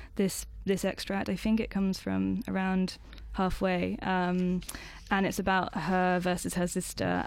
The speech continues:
and her sort of, well, you'll see. <laughs> Um, okay. Um, For now, my sister is here. I haven't seen her for a long time, and she's about to leave again. My sister has a life,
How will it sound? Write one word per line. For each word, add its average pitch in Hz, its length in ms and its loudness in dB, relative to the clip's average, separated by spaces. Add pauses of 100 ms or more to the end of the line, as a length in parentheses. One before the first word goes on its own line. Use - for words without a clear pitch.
and 175 560 2 (460)
her 180 200 2
sort 180 220 0
of, 175 380 -2 (520)
well, 180 180 4
you'll 180 100 2
see. - 180 -4 (120)
<laughs> 330 840 8 (680)
Um, 208 580 6 (220)
okay. 185 340 4 (480)
Um, 180 340 4 (320)
For 214 120 4
now, 220 180 8
my 220 120 8
sister 202 320 2
is 180 140 4
here. 170 320 4 (500)
I 196 60 6
haven't 208 280 6
seen 202 220 6
her 185 80 6
for 196 140 4
a 185 40 6
long 190 200 6
time, 185 280 4
and 185 100 4
she's 185 140 2
about 185 220 2
to 196 60 2
leave 185 180 6
again. 180 380 0 (220)
My 196 180 4
sister 196 280 4
has 180 160 2
a 185 40 4
life, 180 480 2